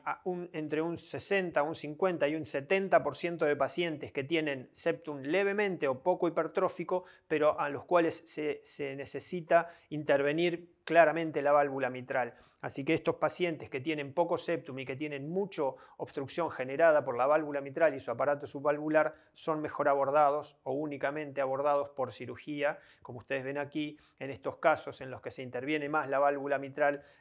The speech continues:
la porción de septum, ¿no?, o la cantidad de septum que se reseca, por supuesto, es menor, porque de esto se trata esta, este tipo, este subgrupo de pacientes. ¿Qué otras ventajas, eh, adicionales ofrece la miectomía? Bueno,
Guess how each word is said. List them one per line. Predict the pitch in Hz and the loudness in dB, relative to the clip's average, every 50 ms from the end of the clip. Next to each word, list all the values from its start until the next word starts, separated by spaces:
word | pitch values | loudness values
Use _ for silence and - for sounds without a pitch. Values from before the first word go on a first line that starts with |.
| _ | _
la | - 131 131 127 123 123 - | -6 -2 2 2 2 2 0
porción | - 131 127 120 - - 170 165 160 147 | -2 -2 -2 -2 -4 -2 -2 -2 0 -2
de | 143 | -4
septum, | - - - 160 160 165 - 135 131 131 | -2 0 0 -2 -2 -2 -6 -8 -8 -6
¿no?, | 127 117 - | -8 -8 -8
o | 147 135 | -8 -6
la | 127 127 123 | -6 -4 -4
cantidad | 135 127 127 - 135 143 165 165 | -4 -6 -6 -2 4 8 8 8
de | 160 151 | 8 6
septum | - - 151 143 135 - 131 123 | 2 -2 -4 -6 -6 -6 -10 -10
que | 120 127 | -10 -10
se | - - | -8 -8
reseca, | 135 139 139 - - 151 143 156 143 127 | -8 -6 -6 -6 -6 -4 0 0 0 0
por | 127 - | -2 -6
supuesto, | - 131 110 131 131 135 131 - 131 | -6 -8 -6 -4 -4 -4 -4 -6 -8
es | 117 117 | -8 -8
menor, | 117 117 120 120 110 110 - - | -8 -8 -6 -6 -6 -8 -8 -12
porque | 113 117 - 123 120 | -14 -12 -10 -10 -8
de | 127 | -10
esto | 120 - 139 120 | -10 -10 -12 -12
se | - 120 113 | -12 -12 -10
trata | - 123 120 120 127 117 | -8 -8 -6 -6 -6 -8
esta, | - - - 113 - _ | -6 -8 -10 -10 -12 _
este | - - - - 120 | -20 -18 -12 -12 -12
tipo, | 120 135 120 - - 120 123 | -12 -12 -12 -8 -6 -4 -4
este | 123 - 127 | -6 -8 -14
subgrupo | - - 127 117 120 131 135 131 123 - 123 | -14 -14 -12 -10 -8 -6 -6 -6 -4 -4 -4
de | 123 123 | -4 -4
pacientes. | 123 110 - - 117 110 104 104 - - - - _ _ _ - - - - - _ _ | -6 -8 -10 -10 -14 -14 -16 -16 -20 -20 -20 -20 _ _ _ -20 -20 -20 -20 -20 _ _
¿Qué | - 185 | 2 2
otras | 190 185 196 185 | 2 4 6 4
ventajas, | 175 170 165 160 190 - - 175 160 - - - - | 4 4 4 4 4 4 4 2 2 2 0 -14 -14
eh, | 190 143 143 139 | -10 -6 -4 -2
adicionales | 135 147 151 151 151 - 156 160 175 180 170 143 - - | 0 0 -2 -2 -6 -4 -2 0 2 2 2 0 -4 -6
ofrece | 147 135 - 175 160 - - 151 | -8 -6 -4 -4 -6 -4 -4 -4
la | 147 139 | -4 -4
miectomía? | 139 139 135 135 - 151 156 185 202 202 185 151 131 - - _ _ - - - - _ _ | -4 -6 -8 -6 -4 -4 -2 -2 0 0 0 0 -2 -4 -8 _ _ -20 -20 -20 -20 _ _
Bueno, | - 196 202 180 170 170 175 175 | 2 4 4 4 4 2 -2 -4